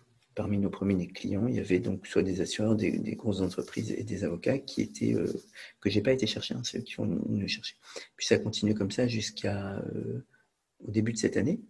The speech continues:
Et au début de cette année deux mille vingt, on a, on s'est dit, bon, euh, euh, on, on va peut-être commencer à faire un petit peu de communication et de commercial. Euh, donc, euh,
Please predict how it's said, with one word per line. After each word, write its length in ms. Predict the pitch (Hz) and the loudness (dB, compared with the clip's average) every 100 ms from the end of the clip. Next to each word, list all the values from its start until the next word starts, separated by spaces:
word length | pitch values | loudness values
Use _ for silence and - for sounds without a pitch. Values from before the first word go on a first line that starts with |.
| _ _ _ _ - - _ | _ _ _ _ -20 -20 _
Et 140 | 113 107 | 0 2
au 40 | |
début 220 | 110 117 | 2 0
de 60 | 117 | 0
cette 220 | 107 - | -2 0
année 180 | 98 110 | -2 0
deux 100 | 104 | 0
mille 220 | 101 101 | 0 2
vingt, 80 | 139 | 2
on 140 | 139 | 2
a, 80 | 110 - | 2 0
on 80 | 110 | -2
s'est 180 | - | 0
dit, 200 | 107 120 | 0 0
bon, 300 | 123 107 110 - - | 0 0 -2 -6 -4
euh, 300 | - - 117 - - - - _ _ - | -2 -2 -6 -12 -20 -20 -20 _ _ -8
euh, 520 | 110 110 120 120 - - - | -6 -6 -6 -6 -8 -8 -4
on, 180 | 90 - | -2 0
on 40 | |
va 160 | 107 101 | 2 2
peut-être 320 | - 120 110 | 2 -4 -4
commencer 300 | 98 98 104 | -2 0 2
à 40 | |
faire 140 | 104 98 | 2 2
un 80 | 87 | 0
petit 140 | - | -2
peu 100 | - | -8
de 60 | - | -4
communication 560 | 98 95 98 80 101 | -2 0 0 0 2
et 40 | 104 | 2
de 60 | |
commercial. 500 | - 87 - - 185 - - _ - - - _ | 2 0 0 2 2 0 -12 _ -20 -20 -20 _
Euh, 200 | 110 101 | 0 0
donc, 280 | 110 117 104 - - - | 0 0 0 -2 -4 0
euh, 360 | - - - | 2 0 -2